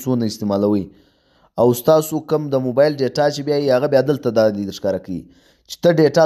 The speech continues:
څونه استعمالوې، د موبایل د سیم ام بي ته څونه استعمالوې. نو پر دې چې ته کلیک کوې، ته وګوره دلته دا دی، پر دا اول آپشن کلیک کړه، دلته دا موبایل پر آپشن، دلته تا ته در ښکاره کوي چې تا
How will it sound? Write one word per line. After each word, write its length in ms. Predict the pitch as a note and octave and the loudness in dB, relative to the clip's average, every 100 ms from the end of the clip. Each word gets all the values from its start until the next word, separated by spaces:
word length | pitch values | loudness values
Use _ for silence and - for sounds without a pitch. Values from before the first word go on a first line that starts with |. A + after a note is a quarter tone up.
| D#3 | 2
څونه 200 | D#3 C3+ A2 | -6 -6 -8
استعمالوې، 480 | - G2 G2 F#2+ F#2+ | -8 -8 -6 -6 -8
د 80 | G#2+ | -10
موبایل 260 | G#2 B2+ B2+ | 0 0 2
د 100 | A2+ | -4
سیم 240 | - C#3 B2+ | -2 -2 -2
ام 320 | A2+ G#2+ A2 G#2+ | -2 -2 -2 -2
بي 40 | A#2 | -4
ته 60 | A2 | -6
څونه 200 | A#2+ G#2 F2+ | -4 -2 -4
استعمالوې. 420 | - F#2 F#2 F#2 - _ _ | -4 -2 0 -2 -6 _ _
نو 100 | G#2+ A2+ | -2 0
پر 60 | A#2+ | 0
دې 80 | C#3 | -2
چې 80 | - | -2
ته 60 | D3 - | -4 -2
کلیک 180 | D#3 D#3 | -2 -2
کوې، 140 | D#3 C#3 - _ _ | -4 -4 -14 _ _
ته 40 | C#3 | 0
وګوره 280 | D3+ D#3 D3+ C3 | 2 4 2 2
دلته 240 | D#3+ D#3+ B2+ | -2 -2 2
دا 80 | C#3+ A#2+ | 2 2
دی، 80 | A2+ A2+ - _ _ _ _ _ _ _ - | 0 -2 -6 _ _ _ _ _ _ _ -10
پر 120 | G#2+ | 0
دا 80 | B2 B2 - _ _ _ F#2+ | 4 4 0 _ _ _ -2
اول 200 | A#2+ C3 B2 | 0 2 0
آپشن 260 | - B2+ B2 | -2 -6 -6
کلیک 180 | C3 C#3 | -8 -6
کړه، 100 | A#2 G#2+ | -8 -6
دلته 240 | G#2+ G#2 G#2+ | -6 -4 -2
دا 60 | G#2+ | -2
موبایل 400 | G#2+ A#2 B2+ C#3+ D#3 _ _ _ _ G2 | 2 4 4 2 -8 _ _ _ _ -10
پر 100 | G2 F#2 | -8 -8
آپشن، 280 | - G2 - - - _ - | -8 -12 -14 -20 -20 _ -2
دلته 240 | D#3+ D#3+ D3 | 0 0 2
تا 80 | D3 | 0
ته 100 | C3 A#2 | 0 -6
در 80 | - | -2
ښکاره 240 | A2 G#2 - | 0 0 -2
کوي 100 | A2 G2+ - _ _ | -6 -8 -18 _ _
چې 60 | - | -2
تا 80 | C#3 | 0